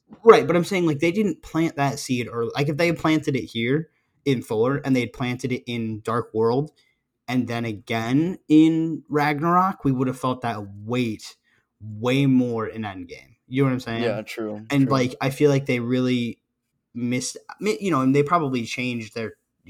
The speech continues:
Speaker 1: their, uh, trajectory as they were moving along in the story, but, like, the Russo brothers were planning so far ahead. I really wish they would have put more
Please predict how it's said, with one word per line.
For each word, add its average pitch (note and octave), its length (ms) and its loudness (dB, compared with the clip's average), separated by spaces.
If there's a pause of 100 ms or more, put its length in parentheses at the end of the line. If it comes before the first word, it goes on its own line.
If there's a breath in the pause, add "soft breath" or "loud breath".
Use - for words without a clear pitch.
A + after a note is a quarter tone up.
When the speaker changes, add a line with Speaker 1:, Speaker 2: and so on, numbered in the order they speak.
(200)
Speaker 1:
their, A2 240 -4
uh, G2 180 -6 (340 soft breath)
trajectory C3 1000 -4
as B2 180 0
they B2+ 100 -2
were A#2 140 0
moving A#2+ 320 -4
along G#2 420 -8
in A2 80 -6
the G#2 80 -8
story, A2 460 -4
but, B2 220 -6
like, A#2 240 -4 (920 soft breath)
the C3 120 0
Russo D3 380 0
brothers G#2 600 -4 (140)
were A2+ 680 -2 (100)
planning A#2+ 420 -4
so C3 360 0
far B2 280 -2
ahead. A2+ 420 -6
I A2+ 80 -6
really A#2+ 280 -4
wish A2+ 220 -4
they A2 140 -4
would A2 160 -4
have A2 180 -8
put A2 220 -10
more A2+ 180 -8